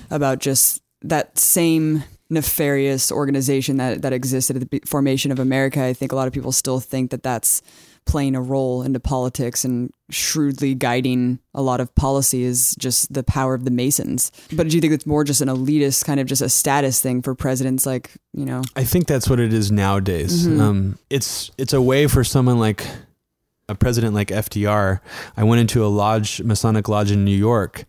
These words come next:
Speaker 2: The guy, w-, the guy giving me the tour of the lodge proudly showed me a, a plaque that had a piece of cracked marble in the middle of it. And he said, "You know what this is?" And I, I said, "No, what is that?" And he said, "This is where F D R kneeled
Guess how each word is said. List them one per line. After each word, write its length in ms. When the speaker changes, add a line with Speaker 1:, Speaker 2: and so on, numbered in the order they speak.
Speaker 2:
The 100
guy, 300
w-, 460
the 80
guy 200
giving 200
me 100
the 100
tour 400
of 100
the 120
lodge 520
proudly 400
showed 380
me 160
a, 160
a 80
plaque 720
that 160
had 140
a 40
piece 300
of 80
cracked 420
marble 680
in 140
the 80
middle 260
of 120
it. 160
And 140
he 60
said, 180
"You 60
know 100
what 160
this 220
is?" 320
And 80
I, 260
I 60
said, 200
"No, 340
what 180
is 100
that?" 240
And 160
he 60
said, 240
"This 160
is 120
where 140
F 240
D 160
R 180
kneeled 640